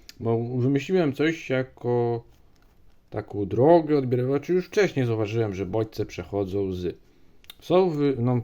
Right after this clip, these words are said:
powiedzmy, tej obiektywnej rzeczywistości, idzie bodziec, on uderza oczywiście w ciało, ciało tam odbiera to jako proste impulsy, umysł to przetwarza i podaje duszy.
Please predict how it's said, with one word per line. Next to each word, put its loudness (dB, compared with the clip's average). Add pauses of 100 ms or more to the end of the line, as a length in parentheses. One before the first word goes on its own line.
(140)
powiedzmy, -4
tej -4
obiektywnej 2
rzeczywistości, -6
idzie 0
bodziec, -2
on 2
uderza 4
oczywiście -4
w -14
ciało, -6 (440)
ciało 4
tam -4
odbiera 2
to -6
jako -4
proste -6
impulsy, 0
umysł 4
to -6
przetwarza -8 (540)
i -4
podaje -2
duszy. -6